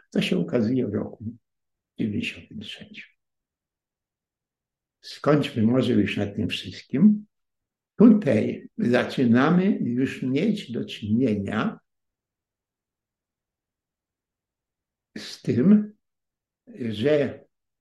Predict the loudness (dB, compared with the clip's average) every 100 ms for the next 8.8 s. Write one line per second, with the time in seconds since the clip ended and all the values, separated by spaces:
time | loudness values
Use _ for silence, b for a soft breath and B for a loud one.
0 | _ _ _ _ -18 -4 -2 -2 -4 -8
1 | -4 0 0 -2 -6 -6 -4 -2 -4 -4
2 | -4 0 0 0 0 -2 -8 -16 _ _
3 | _ _ _ _ _ _ _ _ _ -2
4 | 0 2 2 2 -2 -4 -2 -2 0 0
5 | 0 0 -2 -6 -14 -20 -20 _ _ _
6 | _ _ -4 0 2 2 0 2 2 4
7 | 4 2 2 0 2 2 0 -4 -14 -4
8 | 0 0 0 -4 -8 -8 -10